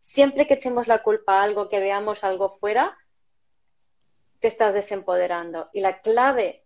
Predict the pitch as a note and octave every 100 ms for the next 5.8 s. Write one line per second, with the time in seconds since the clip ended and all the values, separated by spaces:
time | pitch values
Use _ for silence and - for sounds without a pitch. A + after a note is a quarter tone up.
0 | _ G#3 F#3+ F3+ G3 F#3 G#3+ A3 A3 _
1 | _ - G#3 G#3 A3+ A3 G#3+ G3 F#3 F#3+
2 | G#3+ B3+ B3+ C4 F3 - _ _ G3+ G3+
3 | - - _ _ _ _ - G3+ G3+ A3+
4 | B3+ C4 C#4 - G3 F#3+ - A#3 F4 G#3+
5 | G3+ A3 A#3 A#3 G#3+ A3+ D#4+ G#4+